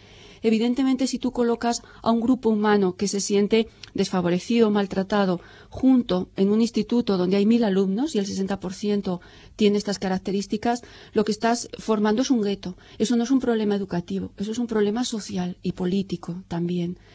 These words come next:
O eliminamos esos guetos o es imposible que realmente abordemos los temas de diversidad en la escuela.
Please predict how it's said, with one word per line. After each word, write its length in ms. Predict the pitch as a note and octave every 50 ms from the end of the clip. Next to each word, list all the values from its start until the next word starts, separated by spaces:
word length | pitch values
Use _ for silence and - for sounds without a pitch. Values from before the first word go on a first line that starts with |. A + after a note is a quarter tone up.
| - - - - - - - - _ -
O 320 | - A#3 A#3 A3+ A3 G#3+ -
eliminamos 520 | - A3+ A3 A3 A3 A3+ A#3+ B3+ C4+ C4+ C4+
esos 260 | C4 B3+ C4 A#3+ A#3+
guetos 440 | C4 C4+ C4+ - C#4+ D4+ D#4+ - - _ _ _ _ - - - - - -
o 280 | A#3 A#3+ B3 B3 - -
es 220 | - A3 A3+ -
imposible 640 | A#3+ G#3+ - G#3+ G#3 - - A3+ G#3+ A3+ A#3+ B3+ B3 - - -
que 160 | - - G3+ G3
realmente 560 | - G3+ G#3 G#3+ G#3+ G#3+ - A3+ A3+ A3 -
abordemos 720 | - G3 G3 F#3+ F#3+ F#3+ F3+ F3+ F#3+ G3 G#3 G#3 G#3+ A3 A3
los 140 | G#3 G3
temas 260 | - G3+ G3 G3+ G#3 G3+
de 80 | G3+
diversidad 640 | F#3+ G3 F3+ F3+ F#3 F#3 - G3 F#3 E3+ - F3+ -
en 100 | F#3+ F#3+
la 60 | F#3+ F#3
escuela. 440 | F#3 - - F#3 F3+ F3+ F3+ F#3